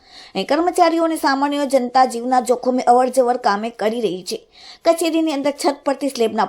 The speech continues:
પોપડા, મકાનના પાયાને મજબૂતી આપતા બીમમાં પણ મોટી તિરાડો પડી ગઈ છે. કર્મચારીઓના માથે સતત મોતનો ડર ભમતો રહે છે. અહીં સો જેટલા ગામોમાંથી રોજબરોજ સેંકડો લોકો પોતાના વહીવટી કામો માટે અહીં આવે છે.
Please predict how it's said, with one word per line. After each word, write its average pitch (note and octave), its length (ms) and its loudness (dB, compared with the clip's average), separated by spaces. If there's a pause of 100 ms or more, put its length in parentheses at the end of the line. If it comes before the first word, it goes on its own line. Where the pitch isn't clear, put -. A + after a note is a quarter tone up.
(100)
પોપડા, C#4 400 2
મકાનના F#3+ 580 -4
પાયાને C#4+ 460 2
મજબૂતી B3 580 -2
આપતા C4 300 0
બીમમાં C4 420 -2
પણ C#4 180 0
મોટી G#3+ 320 -4
તિરાડો G3+ 400 2
પડી G3 300 -4
ગઈ - 200 -8
છે. - 160 -8 (540)
કર્મચારીઓના D4+ 760 2
માથે C4 260 -2
સતત D4+ 340 -2 (100)
મોતનો B3+ 440 0
ડર A3+ 220 2
ભમતો G#3 400 0
રહે G#3 140 2 (140)
છે. - 160 -6 (460)
અહીં F#3+ 140 -4
સો F4+ 200 2
જેટલા F4+ 360 2
ગામોમાંથી D4 580 0
રોજબરોજ C4+ 520 2
સેંકડો C#4 420 -2
લોકો B3+ 320 2
પોતાના G#3 460 -2
વહીવટી D4+ 400 -2
કામો B3 320 0
માટે A3+ 300 -2
અહીં G#3+ 260 -4
આવે F3+ 260 -2
છે. F3+ 160 -8